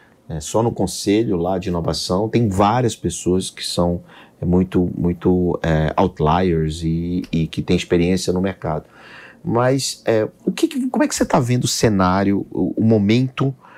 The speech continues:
é, do empreendedorismo brasileiro? Como é que você tá vendo? Você tem lá na, na fap, você tem o Empreenda fap,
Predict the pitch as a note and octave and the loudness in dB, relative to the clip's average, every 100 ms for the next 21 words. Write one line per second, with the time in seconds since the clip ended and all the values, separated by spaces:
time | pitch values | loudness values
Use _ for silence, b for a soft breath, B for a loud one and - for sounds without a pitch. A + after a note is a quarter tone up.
0 | B B - F#2 F#2+ A2 G#2 G#2 G#2 G#2 | B B 0 0 2 0 2 2 2 2
1 | G#2 G2+ F#2+ G2+ D#2+ D#2+ E2 D#3 - - | 2 0 0 0 0 0 -2 -2 -2 0
2 | D3 A#2 F#2 - B2 C3 A#2+ G#2+ A#2 A2+ | 0 0 0 0 2 2 2 2 2 0
3 | G#2+ G2+ - G2+ G2 F#2 - A#2 C#3 - | -4 -6 -6 -2 0 0 2 2 2 -2
4 | A#2 A2+ A#2 G#2+ - G#2+ G#2+ G2+ F2+ G2 | -6 -4 -2 -4 -2 -2 0 0 0 2
5 | B2+ B2 A2+ | 2 0 -2